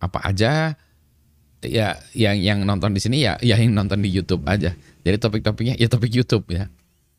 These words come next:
Ini kalau topik YouTube saya ceritakan di blog, orang bingung, "Wah, keren, baru," gitu. Padahal di YouTube udah mungkin saya bahas dua puluh tiga kali ya. <laughs> Ah, jadi gitu ya. Eh, nah, eh, soal itu tadi ya, membuat materi presentasi,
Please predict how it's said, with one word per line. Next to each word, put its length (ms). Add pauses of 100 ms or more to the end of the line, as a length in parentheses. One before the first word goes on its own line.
(140)
Ini 80
kalau 160
topik 240
YouTube 240
saya 160
ceritakan 400
di 40
blog, 160
orang 120
bingung, 320
"Wah, 200 (140)
keren, 340
baru," 360
gitu. 80
Padahal 240
di 120
YouTube 280
udah 80
mungkin 240
saya 160
bahas 320 (320)
dua 160
puluh 120
tiga 200
kali 360
ya. 80
<laughs> 60 (2000)
Ah, 880
jadi 220
gitu 180
ya. 140 (100)
Eh, 360 (1160)
nah, 480
eh, 600
soal 260
itu 160
tadi 240
ya, 80
membuat 480
materi 320
presentasi, 560